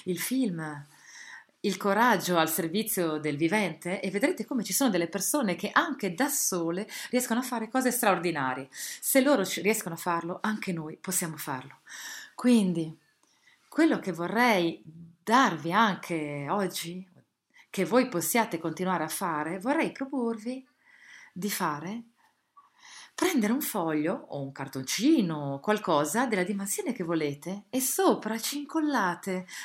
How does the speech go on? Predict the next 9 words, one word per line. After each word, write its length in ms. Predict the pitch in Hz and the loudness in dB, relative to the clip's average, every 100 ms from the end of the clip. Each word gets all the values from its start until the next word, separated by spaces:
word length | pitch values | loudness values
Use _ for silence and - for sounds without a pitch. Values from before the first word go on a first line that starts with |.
| - | -6
tutto 360 | - 392 240 214 | 0 0 2 0
ciò 320 | - 240 254 | 2 0 0
che 120 | 247 | 0
vi 60 | 208 | 0
sembra 600 | - 240 233 233 233 233 | 0 2 2 2 0 0
straordinario 800 | - - 277 269 240 214 165 156 | -4 2 4 6 4 6 6 4
per 160 | 151 156 | 2 -4
il 80 | 151 | -2
pianeta. 540 | 165 147 131 - 139 | -2 -2 -6 -10 -14